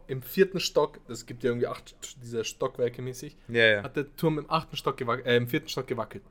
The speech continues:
Speaker 2: Mhm.
Speaker 1: Und dann bin ich runter. Weil das ist
Speaker 2: <laughs>
Speaker 1: ernsthaft schlimm. Es hat gewackelt, Matze.
Speaker 2: Seid ihr auf Fähre gefahren?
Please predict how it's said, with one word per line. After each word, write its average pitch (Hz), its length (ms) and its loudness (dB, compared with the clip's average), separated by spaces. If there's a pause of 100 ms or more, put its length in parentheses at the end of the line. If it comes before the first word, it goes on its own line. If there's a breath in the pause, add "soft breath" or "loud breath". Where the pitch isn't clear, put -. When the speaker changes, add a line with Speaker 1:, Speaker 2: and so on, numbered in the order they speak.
(360)
Speaker 2:
Mhm. 107 360 -4
Speaker 1:
Und 123 220 0
dann 139 100 8
bin 147 100 6
ich 131 120 -6
runter. 110 200 -10 (760)
Weil 104 140 -10
das - 260 0
ist 127 200 -4
Speaker 2:
<laughs> - 60 -20
Speaker 1:
ernsthaft 147 380 -2
schlimm. 107 280 -2 (120)
Es 120 180 -10
hat - 160 -14
gewackelt, 123 420 -2
Matze. - 260 -16
Speaker 2:
Seid 104 200 2
ihr 113 100 12
auf 113 180 6
Fähre 147 340 6
gefahren? 156 440 -2